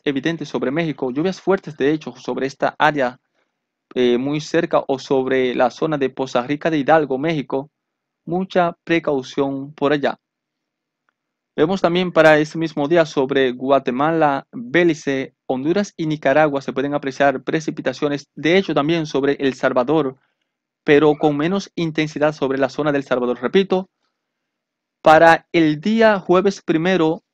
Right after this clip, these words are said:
las precipitaciones se van a extender o podría extenderse desde México hasta la zona de Guatemala, Belice,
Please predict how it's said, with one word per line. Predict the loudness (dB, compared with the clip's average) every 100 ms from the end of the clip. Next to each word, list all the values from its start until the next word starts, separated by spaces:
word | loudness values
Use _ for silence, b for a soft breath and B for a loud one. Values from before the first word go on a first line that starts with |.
| _ _ _ _ -2
las | -2 -2
precipitaciones | -6 -4 -2 -2 -2 -4 -2
se | 0
van | 0
a | 0
extender | -6 -4 0 0 -2 _ _ _ _ _
o | -4
podría | -2 -2 0 -2 -4 -8
extenderse | -8 -4 -4 0 0 -2
desde | -4 -4 -4
México | -2 0 -2 -2 -6 -6 _ _ _ _ _ _ -8
hasta | -6 -2 -2
la | -2
zona | -4 -2 -2
de | -2
Guatemala, | 0 0 0 0 0 2 2 -2 _
Belice, | -14 -4 0 0 0 -2 -4 -4